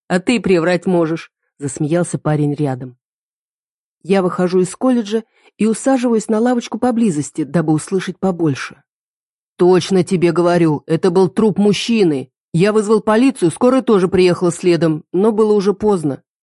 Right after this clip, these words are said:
Голоса в компании стихли. Кажется, все поняли, что голубоглазый парень вовсе не врал.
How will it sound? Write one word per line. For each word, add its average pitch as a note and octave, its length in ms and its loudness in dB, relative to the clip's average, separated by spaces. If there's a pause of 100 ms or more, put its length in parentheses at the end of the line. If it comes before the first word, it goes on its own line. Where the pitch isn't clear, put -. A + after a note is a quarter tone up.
(680)
Голоса F#3+ 420 -2
в - 80 -20
компании A#3 480 -2
стихли. C#3+ 640 -8 (220)
Кажется, D3+ 440 -6
все D#3 220 -6
поняли, G3 460 -2
что E3+ 220 -6
голубоглазый D#3 680 -2
парень F3+ 400 -2
вовсе E3 380 -4
не E3 140 0
врал. D#3 340 -6